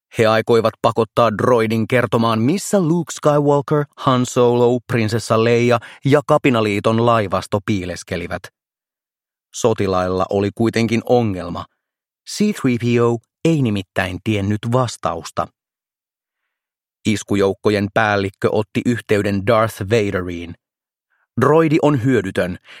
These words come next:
Se ei tiedä, missä kapinallisten salainen tukikohta on. Ajattelimme purkaa sen varaosiksi."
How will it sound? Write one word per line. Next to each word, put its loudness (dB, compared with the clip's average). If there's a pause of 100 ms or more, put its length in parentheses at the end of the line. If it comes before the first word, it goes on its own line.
Se 4
ei 4
tiedä, 4
missä 0
kapinallisten 0
salainen 2
tukikohta -2
on. 0 (480)
Ajattelimme 2
purkaa 2
sen 0
varaosiksi." 0